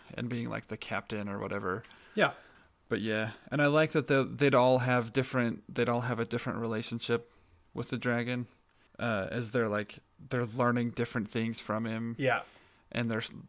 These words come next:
Speaker 1: they're, like, practicing different things, but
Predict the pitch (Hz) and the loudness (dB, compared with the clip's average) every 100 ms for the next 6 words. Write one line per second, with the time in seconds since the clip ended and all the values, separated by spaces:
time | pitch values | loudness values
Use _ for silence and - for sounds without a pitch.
0 | - 131 113 92 - - 120 110 - 117 | -2 2 2 0 -6 -4 -2 -2 -4 -4
1 | 123 113 117 113 - _ _ - 120 - | -2 -2 -2 -6 -12 _ _ -6 -4 -4
2 | 107 - - 117 113 113 - 110 80 | -4 -6 -8 -4 -2 -4 -4 -2 -2